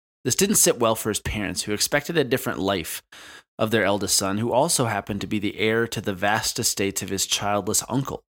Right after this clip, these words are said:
the Duke of Bracciano. His parents went so far as to appeal to Pope Clement the ninth, who all but patted them on the head, and instead of bowing to their will, approved of the young novice's training,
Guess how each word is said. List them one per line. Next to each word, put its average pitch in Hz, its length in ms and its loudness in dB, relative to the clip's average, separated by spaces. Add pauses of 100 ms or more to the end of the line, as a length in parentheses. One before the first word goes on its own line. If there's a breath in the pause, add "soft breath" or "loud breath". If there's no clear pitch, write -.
(300)
the 117 100 -2
Duke 101 300 -2
of 107 100 -2
Bracciano. 104 640 -2 (720)
His 131 100 -2
parents 165 240 4
went 151 140 2
so 143 140 4
far 110 260 2
as 110 140 -4
to - 120 -4
appeal 101 540 0
to - 140 -6
Pope - 320 -4
Clement 113 400 -2
the 101 80 -2
ninth, 110 540 -2
who 117 160 -4
all 131 260 6
but 139 180 -4
patted 120 360 2
them 117 120 4
on 117 160 0
the 110 60 -2
head, 90 340 -6 (800)
and 113 100 2
instead 123 220 4
of 92 160 -4
bowing 123 260 4
to 120 80 -4
their 104 160 2
will, 110 260 4
approved 117 640 -2
of - 180 -6
the 104 80 0
young 101 240 0
novice's 92 420 0
training, 98 420 -4